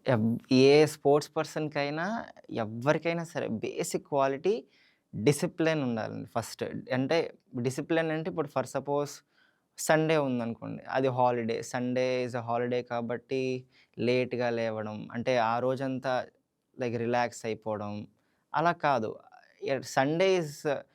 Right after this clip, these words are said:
అంటే నా, నా విషయానికి వచ్చేసరికి Sunday is the main day for me, for, for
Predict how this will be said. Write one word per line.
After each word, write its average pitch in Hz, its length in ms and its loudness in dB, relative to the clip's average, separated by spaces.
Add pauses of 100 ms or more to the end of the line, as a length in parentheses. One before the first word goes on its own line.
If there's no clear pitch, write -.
(280)
అంటే 147 160 0 (240)
నా, 127 140 4 (220)
నా 131 160 -2 (120)
విషయానికి 151 400 -2
వచ్చేసరికి 131 520 -4 (140)
Sunday 160 440 2
is 165 140 0
the 143 180 2
main 151 400 0 (460)
day 135 200 4
for 127 180 -2
me, 110 200 -4 (100)
for, 135 160 0 (100)
for 135 160 -2